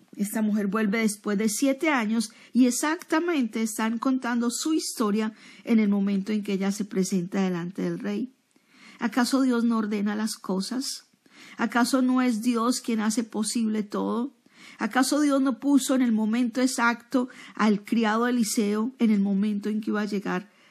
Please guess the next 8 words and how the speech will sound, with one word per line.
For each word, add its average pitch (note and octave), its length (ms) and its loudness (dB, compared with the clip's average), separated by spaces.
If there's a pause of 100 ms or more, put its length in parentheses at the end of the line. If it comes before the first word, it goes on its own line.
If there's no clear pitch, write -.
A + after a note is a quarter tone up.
(180)
la G3 380 2
tsunamita? G3 800 -2 (720)
Aquí G#3+ 240 -2
está D#4+ 360 0
Dios G3+ 480 0
preparando A3 680 0
el C4 160 0
camino, G3 540 -4